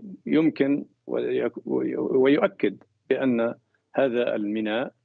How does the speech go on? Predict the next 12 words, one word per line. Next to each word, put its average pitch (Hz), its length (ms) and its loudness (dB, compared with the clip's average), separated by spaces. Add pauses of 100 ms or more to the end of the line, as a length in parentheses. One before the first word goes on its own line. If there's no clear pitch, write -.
(120)
استخدم 123 540 -4
في 113 220 -4
العملية 107 420 0
العسكرية، 104 600 -2 (540)
وأنا 151 200 2
بتقديري 135 600 2
هي 143 260 2
أيضًا، 123 420 0 (540)
آه، 113 280 -6
موجهة 127 680 2
ضد 135 300 0
الأمريكي، 143 680 2